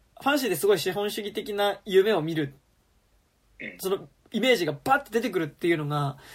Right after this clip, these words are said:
Speaker 1: なんかすごい、なんかここに出てくる登場人物たちのリアリティとしてありそうだなって感じはすごいするっていうのが。
Speaker 2: だからさ、レッドロケットで言うとさ、主人公にとっては別に最後にあの、彼女が出てきたのってなんか彼視点、彼の、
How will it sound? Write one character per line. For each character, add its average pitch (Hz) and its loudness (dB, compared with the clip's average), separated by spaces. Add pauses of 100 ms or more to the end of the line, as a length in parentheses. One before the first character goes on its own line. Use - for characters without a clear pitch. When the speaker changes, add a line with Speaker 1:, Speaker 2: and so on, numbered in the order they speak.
(320)
Speaker 1:
な 285 2
ん - -4
か 208 -6
す - 0
ご 427 6
い、 269 0
な 254 2
ん - -2
か - -4
こ - -8
こ 277 0
に 277 2
出 294 2
て 302 0
く 214 2
る 170 0
登 202 4
場 226 2
人 240 -6
物 220 0
た 175 -2
ち 151 -8
の 156 -6
リ 170 0
ア 220 8
リ 233 -2
テ 196 -6
ィ 156 -6
と 160 -4
し 139 -8
て 160 0
あ 160 2
り 175 -2
そ 240 4
う 202 4
だ 156 0
な 147 0
っ 147 -6
て 170 -4
感 156 -4
じ 175 -4
は 170 -4
す - -4
ご 190 8
い 151 2
す 139 -6
る 147 -4
っ - -2
て - -10
い 151 0
う 139 -2
の 135 -4
が。 135 -8 (400)
Speaker 2:
だ 269 -10
か 302 4
ら - 2
さ、 - -2
レ 294 -2
ッ - -6
ド - -4
ロ 370 -4
ケ - -6
ッ - -12
ト 311 -6
で 254 -2
言 - -2
う 214 -8
と 202 -10
さ、 214 0
主 - -2
人 349 -4
公 - 0
に 110 -6
と 131 -4
っ - -14
て - -2
は - 0
別 - -6
に - 0
最 302 2
後 - -4
に - -2
あ 110 -4
の、 107 -4
彼 233 0
女 - -4
が 110 -2
出 123 -8
て - 0
き - -6
た - -6
の - -12
っ - -16
て - -14
な - -6
ん - -8
か - -6
彼 330 2
視 - -2
点、 - 0
彼 294 2
の、 123 -6